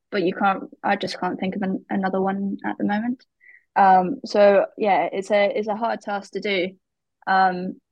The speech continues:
and, you know, I think we also forget about the other injuries that they've had. You know, they were without Sousa and,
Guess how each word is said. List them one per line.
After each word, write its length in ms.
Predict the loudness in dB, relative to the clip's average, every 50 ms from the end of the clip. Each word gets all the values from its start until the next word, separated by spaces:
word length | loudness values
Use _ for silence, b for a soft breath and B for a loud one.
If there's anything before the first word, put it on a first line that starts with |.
| _ _ _ _ _ _ _ _ _ _ _ _ _ _ _ _ _ -6
and, 160 | -4 -2 0
you 60 | 2
know, 240 | 4 4 2 2 -2 -4 -8 -8 -8 -4 -2
I 120 | -2 0
think 160 | 0 -2 0
we 80 | 0 0
also 220 | 0 0 -2 -4
forget 200 | -4 -4 -4 -4
about 180 | -2 -2 -2 -2
the 100 | -2 -4
other 180 | -4 -2 -4 -4
injuries 320 | -6 -6 -6 -8 -6 -6
that 100 | -6 -4
they've 120 | -4 -2 -2
had. 160 | -2 -2 -2 -4 -8 -12 -6
You 120 | -4 -2
know, 120 | -2 0 0
they 120 | 2 2
were 120 | 2 4 4
without 320 | 4 4 4 4 4 2
Sousa 360 | 2 2 4 4 4 2 0
and, 300 | -2 -2 -4 -4 -8 -10